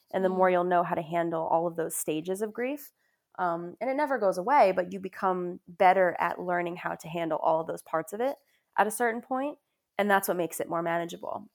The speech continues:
Speaker 1: But it's hard because there's no handbook. There's nobody to tell you, "Hey, well, this is how you deal with it."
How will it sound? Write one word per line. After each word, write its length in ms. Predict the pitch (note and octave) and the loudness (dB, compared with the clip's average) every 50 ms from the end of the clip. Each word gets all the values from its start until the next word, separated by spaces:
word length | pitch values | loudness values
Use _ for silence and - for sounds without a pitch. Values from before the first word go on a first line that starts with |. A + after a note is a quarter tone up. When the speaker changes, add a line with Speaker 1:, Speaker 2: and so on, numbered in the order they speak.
| _ - | _ 0
Speaker 1:
But 160 | G3 A3 G#3 | 2 2 2
it's 100 | G#3+ - | 2 -4
hard 320 | - - A3 A#3+ C4+ C#4 G3 | 0 2 2 2 2 0 -4
because 220 | F3 - F3+ F3 | -8 -10 -10 -8
there's 160 | F3+ F#3 F3 F#3 | -8 -8 -8 -8
no 140 | G3 G3+ | -8 -8
handbook. 460 | G3+ D#3 E3 E3 F3 G3 - - - - _ - | -8 -8 -8 -8 -8 -8 -8 -8 -10 -10 _ -10
There's 180 | E3+ E3+ - | -10 -8 -4
nobody 340 | F#3 F#3 F3+ F3 F3 E3+ E3 | -2 -2 0 0 0 -2 -2
to 80 | F3+ E3+ | -6 -6
tell 220 | - - F#3 F3+ | -4 -4 -4 -4
you, 140 | F3+ - F3 | -4 -6 -6
"Hey, 160 | F#3+ G#3+ G#3 | -4 -2 0
well, 100 | G3 F#3+ | 0 0
this 200 | F#3+ G3+ G3+ - | 0 -2 -4 -4
is 100 | F#3+ F#3 | -8 -8
how 100 | - F#3 F3+ | -4 -4 -4
you 140 | E3+ E3+ F3 | -4 -4 -4
deal 200 | F3 E3+ F3 E3+ | -4 -4 -4 -4
with 120 | F3+ - | -4 -6
it." 120 | - - | -8 -8